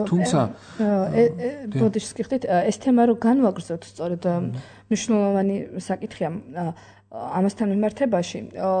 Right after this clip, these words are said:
Speaker 2: გასულ წლებში არ ქონდა ჩვენ სამწლიანი გამოსაცდელი ვადა. მსმენელს რომ შემახსენოთ, მოსამართლეები, რომლებიც ახლა ინიშნებიან, ისინი ინიშნებიან სამი წლის ვადით,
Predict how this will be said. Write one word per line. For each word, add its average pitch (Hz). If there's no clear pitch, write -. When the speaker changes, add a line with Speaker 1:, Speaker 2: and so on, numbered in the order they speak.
Speaker 2:
გასულ 202
წლებში 208
არ 202
ქონდა 170
ჩვენ 160
სამწლიანი 180
გამოსაცდელი 175
ვადა. 170
მსმენელს 202
რომ 196
შემახსენოთ, 214
მოსამართლეები, 185
რომლებიც 180
ახლა 165
ინიშნებიან, 190
ისინი 214
ინიშნებიან 185
სამი 185
წლის 127
ვადით, 170